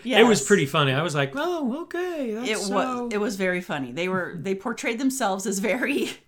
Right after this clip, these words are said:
Speaker 2: <laughs> kind and loving, and then, you know, in North Korea, you're gonna just be shot and killed
Speaker 1: Yeah,
Speaker 2: as
Speaker 1: they're
Speaker 2: soon
Speaker 1: gonna take your fingernails out and the whole thing.
Speaker 2: <laughs> Actually, I thought that, I didn't think they painted North Korea as,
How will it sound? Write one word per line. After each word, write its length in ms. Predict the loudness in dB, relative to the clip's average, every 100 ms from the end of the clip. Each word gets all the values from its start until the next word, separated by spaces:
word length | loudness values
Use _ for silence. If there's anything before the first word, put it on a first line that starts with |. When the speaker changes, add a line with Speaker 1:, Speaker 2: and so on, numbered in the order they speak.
| -20
Speaker 2:
<laughs> 280 | -18 -16 -8
kind 640 | 0 2 2 0 -2 -4 -6 -10
and 160 | -2 2
loving, 420 | 4 4 2 0
and 140 | 0
then, 80 | -2
you 60 | -2
know, 140 | 0
in 40 | 0
North 220 | -2 -4
Korea, 300 | -4 -2 -2
you're 180 | -4 -6
gonna 180 | -6
just 240 | -8 -10 -8
be 80 | -6
shot 340 | -2 0 0
and 120 | -4
killed 240 | -6 -2 2
Speaker 1:
Yeah, 80 |
Speaker 2:
as 80 | 4
Speaker 1:
they're 100 | 4
Speaker 2:
soon 120 | 4 4
Speaker 1:
gonna 200 | 2 0
take 220 | -4 -4
your 100 | -6
fingernails 520 | -4 -2 0 0 0
out 180 | -2 -2
and 80 | -4
the 60 |
whole 160 | -4 -4
thing. 260 | -6 -8 -12 -12 -10
Speaker 2:
<laughs> 200 | -6 2
Actually, 320 | 2 2 -2
I 80 | -2
thought 260 | -2 -4 -4
that, 180 | -6 -6 -12 -20 _ _ _ _ _ _ _ -8
I 40 |
didn't 220 | -4 -4 -4
think 120 | -4
they 80 | -4
painted 300 | -2 -2 -2
North 220 | -2 -4
Korea 420 | -4 -4 -2 -4
as, 360 | -4 -6 -6